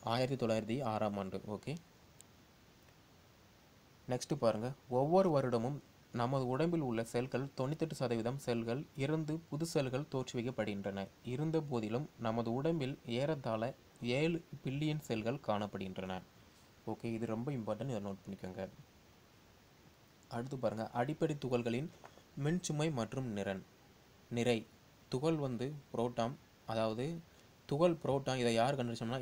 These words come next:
எர்னஸ்ட் ரூதர்போர்ட், எலக்ட்ரான் சார்ஜன் ஜோசப் தாம்சன், நியூட்ரான் வந்து ஜேம்ஸ் சாட்விக். ஓகே, நெக்ஸ்ட் பாருங்க, தனிமம் குறியீடு சேர்க்கை. கார்பன் வந்து சிக்ஸ் சி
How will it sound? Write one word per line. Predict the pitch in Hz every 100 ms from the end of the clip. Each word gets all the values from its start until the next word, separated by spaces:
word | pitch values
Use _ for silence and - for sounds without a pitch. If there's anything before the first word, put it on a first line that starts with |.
| 113
எர்னஸ்ட் | 127 143 143 - -
ரூதர்போர்ட், | 117 117 110 98 104 - - - - - -
எலக்ட்ரான் | 110 123 139 - 143 - -
சார்ஜன் | 113 127 127 123 135 - -
ஜோசப் | 113 - - -
தாம்சன், | 101 98 98 95 - - - - -
நியூட்ரான் | 127 151 151 127
வந்து | 120 127
ஜேம்ஸ் | 123 127 143 -
சாட்விக். | 101 98 104 - - - 107
ஓகே, | 104 117 165 - - - - - - - - - - - - - - -
நெக்ஸ்ட் | 120 104 -
பாருங்க, | 117 104 101 135 - - - - - - - - - - - - - - - - -
தனிமம் | - 131 156 147 120 - - -
குறியீடு | 123 131 127 147
சேர்க்கை. | - 107 98 98 - - -
கார்பன் | - 120 156 160 143
வந்து | 123 123 135 - - - - -
சிக்ஸ் | 165 165 -
சி | - -